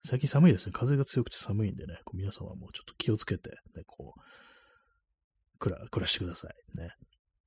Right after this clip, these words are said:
明日はどうなんだろう？わかんないですけども。まあ、そういうわけでね、暖かくして寝てくださいという感じで終わりたいと思います。それでは、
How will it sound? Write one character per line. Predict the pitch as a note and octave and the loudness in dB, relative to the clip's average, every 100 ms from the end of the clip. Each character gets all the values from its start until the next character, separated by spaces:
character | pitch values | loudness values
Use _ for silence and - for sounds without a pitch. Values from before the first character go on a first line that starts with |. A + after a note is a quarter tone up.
| - - | -20 -12
明 | F#2+ | -4
日 | - | 2
は | A#2 | 2
ど | G2+ | 2
う | |
な | F2+ | -2
ん | |
だ | E2 | -6
ろ | E2+ | -6
う？ | G2+ | -4
わ | |
か | G2 G2+ | -2 -2
ん | |
な | F2 | -2
い | |
で | E2 | -6
す | F2 | -10
け | - | -8
ど | F2 | -8
も。 | E2 C2+ _ _ - | -8 -12 _ _ -16
ま | - | -10
あ、 | |
そ | - | -6
う | F#2 | -6
い | |
う | |
わ | |
け | - | -6
で | G2+ | -12
ね、 | D2+ - | -12 -12
暖 | - - B2 B2 - B2 | -8 -2 -2 -2 -4 -2
か | A#2 | 0
く | - | 0
し | - | 4
て | A#2 - G2 | 4 4 -6
寝 | F2 | -6
て | |
く | F2+ | -6
だ | F2 | -8
さ | - | -8
い | F2+ | -10
と | F2 - - | -10 -12 -6
い | |
う | A2+ | -2
感 | A#2+ A#2 | 2 6
じ | |
で | A2+ | 6
終 | F#2 | 6
わ | F#2 | 4
り | F2+ | -4
た | F#2 | -6
い | |
と | - - - - | -8 -14 -16 -12
思 | - | -12
い | - | -12
ま | - | -12
す。 | - | -6
そ | - | 0
れ | |
で | |
は、 | G#2 | 0